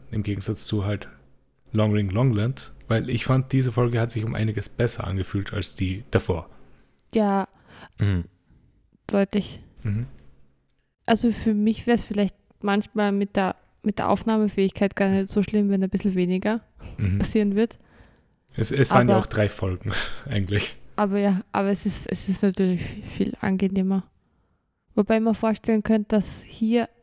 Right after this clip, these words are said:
Speaker 2: drei Folgen auch okay gewesen wären. Die hätten
Speaker 1: Mhm.
Speaker 2: sie zwar gezogen, aber die Novelty wär, hätte gereicht, das irgendwie angenehm zu, zu machen.
Speaker 1: Und bei dir, Paul?
Speaker 3: Ja, also, ähm, ich würd auch sa-, also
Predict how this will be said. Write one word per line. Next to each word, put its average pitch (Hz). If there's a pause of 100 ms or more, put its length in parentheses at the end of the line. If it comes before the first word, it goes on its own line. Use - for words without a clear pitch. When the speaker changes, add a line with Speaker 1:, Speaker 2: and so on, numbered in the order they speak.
(120)
Speaker 2:
drei 202
Folgen 208
auch -
okay -
gewesen 185
wären. 180 (720)
Die 214
hätten 214
Speaker 1:
Mhm. 120
Speaker 2:
sie 202
zwar 208
gezogen, 208
aber 196
die 208
Novelty 202
wär, 202
hätte 190
gereicht, 185
das -
irgendwie 208
angenehm 185
zu, 196 (200)
zu 208
machen. 202 (1160)
Speaker 1:
Und 107
bei 101
dir, 110
Paul? 160 (640)
Speaker 3:
Ja, 110
also, 101 (360)
ähm, 80 (280)
ich -
würd 120
auch 98
sa-, -
also 104